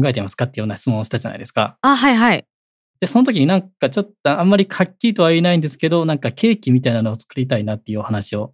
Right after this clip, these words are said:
Speaker 1: されていたの覚えてます？
Speaker 2: あ、言ってましたね。
Speaker 1: はい、そうです。で、なんかね、その、日本酒サークルさんのTwitterのアカウントがあって、たまたま気づいたんですけど、最近なのかどうかわかんないんですけれども、その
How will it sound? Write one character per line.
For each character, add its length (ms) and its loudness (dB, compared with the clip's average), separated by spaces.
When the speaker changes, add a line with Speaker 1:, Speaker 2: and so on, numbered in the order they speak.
Speaker 1:
さ 160 -8
れ 80 -2
て 120 -8
い 40 -6
た 100 -2
の 60 -4
覚 120 -4
え 20 -10
て 80 -14
ま 80 -10
す？ 180 -2
Speaker 2:
あ、 80 -2
言 160 6
っ 20 0
て 140 0
ま 160 2
し 60 -6
た 120 -2
ね。 400 0
Speaker 1:
は 240 4
い、 180 -8
そ 220 -2
う 40 -2
で 80 -10
す。 220 -6
で、 280 2
な 100 2
ん 40 -2
か 120 -2
ね、 120 -2
そ 140 -6
の、 580 0
日 60 2
本 100 6
酒 80 -8
サ 120 4
ー 20 -6
ク 100 -6
ル 60 -6
さ 140 -4
ん 100 -2
の 320 -6
Twitter 340 -4
の 120 2
ア 60 -2
カ 100 0
ウ 40 2
ン 60 2
ト 80 -4
が 340 0
あ 100 0
っ 160 -8
て、 200 -4
た 160 -2
ま 100 4
た 120 2
ま 420 2
気 120 -4
づ 160 0
い 60 0
た 140 -10
ん 60 -12
で 40 -12
す 80 -10
け 120 -6
ど、 260 -4
最 320 0
近 200 2
な 80 4
の 80 2
か 80 -2
ど 100 0
う 20 -4
か 60 -4
わ 80 -4
か 100 0
ん 80 4
な 100 -2
い 40 -8
ん 20 -10
で 80 -10
す 80 -8
け 100 -4
れ 60 0
ど 60 -2
も、 100 -4
そ 100 0
の 220 0